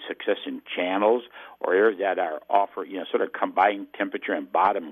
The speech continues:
content. You know, creek outlets can be extremely good at that current edge, also extremely productive. And what we do need to remember, though, Kevin, is that, uh, with, with these, uh, pre-spawn, now I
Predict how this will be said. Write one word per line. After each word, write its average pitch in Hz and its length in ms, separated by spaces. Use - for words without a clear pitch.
content. - 640
You - 100
know, 147 80
creek 127 320
outlets 101 500
can 80 160
be 76 220
extremely 110 540
good 87 260
at 101 260
that 95 240
current 101 440
edge, 101 240
also 90 340
extremely 95 440
productive. - 640
And 80 100
what 92 160
we 95 140
do 120 160
need 117 240
to 104 60
remember, 95 540
though, 78 280
Kevin, 87 320
is 80 280
that, 87 260
uh, 82 140
with, 85 340
with - 160
these, 82 220
uh, 82 200
pre-spawn, 98 600
now 90 220
I - 180